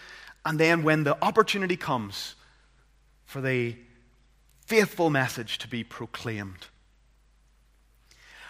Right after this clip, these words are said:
Underlying these requests is something quite helpful to understand. Underlying these requests is the conviction that the Apostle Paul held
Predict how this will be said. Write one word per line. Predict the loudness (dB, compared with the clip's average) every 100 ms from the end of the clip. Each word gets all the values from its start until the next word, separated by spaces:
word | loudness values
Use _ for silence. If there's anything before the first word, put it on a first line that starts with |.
| -10 -2
Underlying | 0 2 2 4 4 4 2 -2 -4
these | -2 -2 -2
requests | -6 0 0 0 -6 -18 -20 -20 -20 _ _ _
is | -8 -6
something | -6 -6 -6 -8
quite | -6 -8 -8 -12
helpful | -6 -6 -6 -12
to | -10 -10
understand. | -10 -10 -6 -6 -6 -10 -20 _ _ _ _ _ _ _ _ _ _ -4 -2
Underlying | 0 2 2 2 0
these | -4 -8
requests | -10 -4 -4 -6
is | -16
the | -14
conviction | -10 -6 -4 -4 -4 -4 -6 -18 _ _ _ _ -10
that | -4
the | -4
Apostle | -2 -2 0 -2
Paul | 2 2
held | 2 0 0 -2 -8 -18